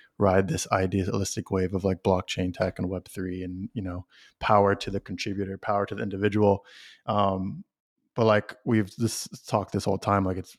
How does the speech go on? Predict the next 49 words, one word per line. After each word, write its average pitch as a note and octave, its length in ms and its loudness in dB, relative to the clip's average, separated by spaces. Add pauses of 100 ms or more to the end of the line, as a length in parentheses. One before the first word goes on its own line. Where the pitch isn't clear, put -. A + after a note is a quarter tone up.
(140)
it's G#2+ 160 -8
very G2+ 340 -2
early G2 280 0
and F#2+ 120 0
very F#2+ 240 2
raw F#2 380 0
in G2+ 160 0
a F#2+ 60 4
lot F#2 240 -2
of F#2 80 -8
things. F#2 400 -4
Like, F#2+ 260 -4 (720)
it's - 140 -4
just, - 280 -2
like, - 200 -4 (500)
very, G#2 500 -2
like, G#2+ 160 -4
the A2+ 80 -4
ground A#2+ 300 4
is G2+ 60 -2
very G2+ 200 -2
shaky G2+ 420 -6
right C3 160 0
now. C#3+ 200 0
I A#2+ 80 2
firmly B2 420 4
believe G#2+ 300 2
if G2+ 80 0
we A2+ 120 0
can G#2+ 260 -6 (180)
sh-, - 240 -12 (160)
like, A#2+ 220 -6
make A#2+ 380 2
that C3 220 2
foundation G#2 580 4
super, A2+ 320 4
super A#2 260 -2
firm G#2 420 -2 (400)
and - 140 -12
super A#2 220 2
stable, A2 420 2
and A2+ 100 2
I G#2 60 4
don't G#2 200 4
know G#2 60 4
what G2+ 120 4
that G2 120 2
looks F#2+ 260 0
like, A2+ 380 -2